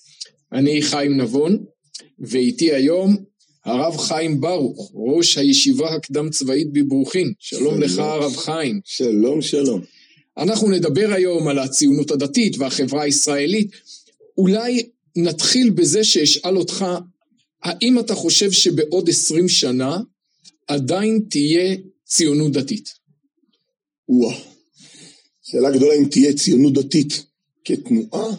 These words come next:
Speaker 2: כחברה, האם תהיה ציונות דתית כמפלגה פוליטית?
Speaker 1: בוא נוריד את השאלה של מפלגה פוליטית, זה לא מעניין אותי. מה לגבי ההיבטים האחרים?
Speaker 2: אני חושב שהציונות הדתית היא רעיון.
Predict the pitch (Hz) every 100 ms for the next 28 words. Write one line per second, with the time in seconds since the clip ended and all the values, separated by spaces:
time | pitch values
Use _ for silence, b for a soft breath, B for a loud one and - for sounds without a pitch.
0 | - _ - 123 - 107 90 113 151 160
1 | 143 _ b b b - 127 131 143 139
2 | 131 135 131 - 135 - 123 120 120 117
3 | 131 - 123 175 - 170 - - b b
4 | b b _ 180 254 311 247 262 247 214
5 | - 202 202 202 196 175 170 151 156 -
6 | 147 127 117 113 175 165 139 117 113 110
7 | 101 - - _ _ 151 214 220 196 -
8 | - 175 175 185 185 202 196 180 151 -
9 | 160 151 139 135 110 110 143 _ _ _
10 | _ _ _ _ _ - 120 135 135 151
11 | - 123 - 120 139 147 135 110 143 -
12 | 120 107 110 120 98